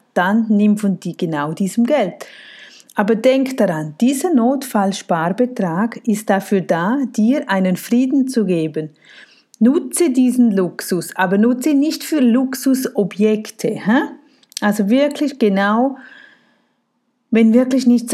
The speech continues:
anderes mehr geht, darfst du damit, darfst du das einsetzen. Wenn du mal von deinem Notfallgeld nehmen musstest, also von diesem angesparten drei bis sechs Monaten, dann spare danach in deiner guten Zeit diesen Betrag sofort wieder an.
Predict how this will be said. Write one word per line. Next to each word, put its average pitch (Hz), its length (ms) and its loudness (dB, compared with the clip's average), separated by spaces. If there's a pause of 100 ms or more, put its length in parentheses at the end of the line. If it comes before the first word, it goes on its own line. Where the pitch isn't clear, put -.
anderes 208 380 0
mehr 185 140 0
geht, 196 280 -2
darfst 175 320 -4
du 190 40 -4
damit, 170 580 -4 (1400)
darfst 165 340 -6
du 214 40 -4
das 220 200 -2
einsetzen. 214 960 -2
Wenn 233 240 2
du 359 100 -2
mal 220 160 2
von 202 160 -4
deinem 170 300 0
Notfallgeld 226 1040 -2
nehmen 180 420 0
musstest, 240 680 -2
also 165 180 -4
von 170 100 -6
diesem 165 280 -6
angesparten 180 640 -2
drei 156 160 -2
bis 185 160 -8
sechs - 240 -8
Monaten, 208 480 -2
dann 196 160 -2
spare 226 560 0
danach 185 540 0
in 196 120 -2
deiner 170 300 -2
guten 254 400 0
Zeit 226 320 -2
diesen 208 180 0
Betrag 190 360 -4
sofort 247 580 -2
wieder 220 320 0
an. 196 320 0